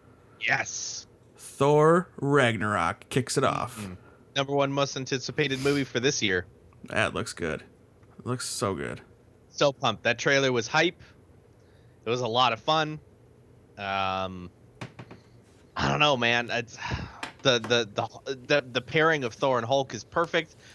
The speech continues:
Speaker 1: Taika Waititi seems like he was tailor-made for this.
Speaker 2: <laughs>
Speaker 1: Um, Cate Blanchett looks,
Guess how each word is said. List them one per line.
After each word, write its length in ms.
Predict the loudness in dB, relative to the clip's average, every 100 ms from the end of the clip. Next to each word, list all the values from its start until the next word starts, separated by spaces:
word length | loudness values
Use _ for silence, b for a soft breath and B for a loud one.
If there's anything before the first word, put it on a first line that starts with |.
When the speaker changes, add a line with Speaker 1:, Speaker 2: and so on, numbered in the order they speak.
| B
Speaker 1:
Taika 200 | -2 0 2
Waititi 580 | 2 0 -2 -4 -4
seems 320 | -6 -10 -6 -4
like 160 | -4
he 80 | -4
was 140 | -8
tailor-made 720 | -4 -2 -2 -6 -2 0 0 -2
for 140 | -4
this. 440 | -2 -4 -6 -10 -10
Speaker 2:
<laughs> 420 | -10 0 -2 2
Speaker 1:
Um, 300 | 2 2 0 -10
Cate 220 | -8 -8 -8 -2
Blanchett 460 | 0 0 0 -2 -2
looks, 480 | -6 -6 -8 -10